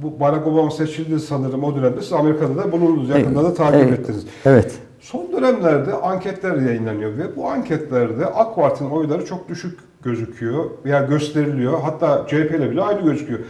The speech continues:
Speaker 1: Cumhurbaşkanı Erdoğan dedi ki artık ben anketlere inanmıyorum. Geçen de Bülent Arınç bir açıklama yaptı. C H P oyu artıyor. Yeni C H P, laikçilik ve Kemalizm konusunda eskisinden daha farklı. Hakikaten ak Parti oyları düşüyor mu?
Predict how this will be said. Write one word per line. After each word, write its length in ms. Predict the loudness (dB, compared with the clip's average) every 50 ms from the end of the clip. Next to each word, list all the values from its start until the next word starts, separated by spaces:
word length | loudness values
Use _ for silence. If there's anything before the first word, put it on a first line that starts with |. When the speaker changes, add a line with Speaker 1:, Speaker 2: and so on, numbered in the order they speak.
| -16 -20 -20 -20 _ _
Speaker 1:
Cumhurbaşkanı 420 | -8 -2 0 2 2 2 2 2 2
Erdoğan 280 | 2 2 2 2 0
dedi 140 | -2 -2 0
ki 80 | 0 0
artık 220 | 0 0 -2 -2
ben 80 | 0 0
anketlere 540 | 0 0 0 0 -2 -2 0 0 0 2
inanmıyorum. 480 | 4 4 6 6 6 6 4 2 0 0 0
Geçen 360 | 0 0 0 0 -2 0 0
de 120 | -2 0
Bülent 300 | 0 2 2 2 0 0
Arınç 260 | 0 -2 -2 -4 -6 -4
bir 60 | -4
açıklama 440 | -4 -4 -4 -2 -2 0 2 4 4
yaptı. 280 | 4 4 2 0 -2 0
C 140 | 2 2
H 120 | 2 2 2
P 80 | 4
oyu 220 | 6 6 6 6 6
artıyor. 340 | 6 4 2 2 0 2 2
Yeni 280 | 4 4 4 2 2
C 120 | 2 2 2
H 100 | 2 2
P, 160 | 2 2 4
laikçilik 480 | 4 4 4 2 0 -6 -10 -4 -2
ve 120 | 0 0 0 -2 -8 -16 -20 -20 -20 -20 _ -4
Kemalizm 560 | 2 4 4 6 6 6 4 4 2 0 0
konusunda 380 | -2 -2 -4 -4 -2 -2 -2 -2
eskisinden 480 | -2 -2 -4 -4 -2 0 0 2 4
daha 160 | 4 4 4 4
farklı. 380 | 4 2 0 0 -2 -6 -10 -12 -12 -16 -20 -20 -20 _ _ _ _ _ _ _ _
Hakikaten 400 | 0 2 2 2 0 -2 2 2
ak 200 | 2 0 4 6
Parti 220 | 6 6 6 4 0
oyları 280 | 0 0 0 -2 -2
düşüyor 300 | -4 -6 -4 -4 -4 -4
mu? 80 | -6